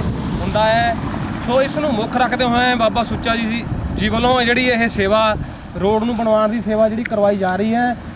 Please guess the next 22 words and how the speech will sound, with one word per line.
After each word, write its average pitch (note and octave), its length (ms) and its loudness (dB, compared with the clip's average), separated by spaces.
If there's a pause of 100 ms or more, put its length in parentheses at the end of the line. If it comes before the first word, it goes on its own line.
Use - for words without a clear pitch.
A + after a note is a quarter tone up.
(140)
ਤਾਂ G3+ 220 4
ਕਿ A#3+ 340 0 (520)
ਜੋ A3+ 260 2
ਵੀ B3+ 140 2
ਸੰਗਤ A3+ 380 0 (460)
ਸ਼੍ਰੀ A3 220 0
ਅਨੰਦਪੁਰ G#3 420 0
ਸਾਹਿਬ A3+ 280 0
ਨੂੰ A#3 80 0
ਮੱਥਾ A3 240 0
ਟੇਕਣ A3 280 -2
ਜਾਵੇ, G#3+ 200 0
ਉਹਨਾਂ A#3+ 160 -2
ਨੂੰ A#3+ 100 -4
ਕਿਸੇ A#3 220 -2
ਵੀ B3+ 100 0
ਤਰ੍ਹਾਂ A3 240 2
ਦੀ A3 100 -2
ਕੋਈ A3 180 -2
ਪਰੇਸ਼ਾਨੀ G3 460 0
ਨਾ G#3+ 120 2
ਆਵੇ, A#3 280 -2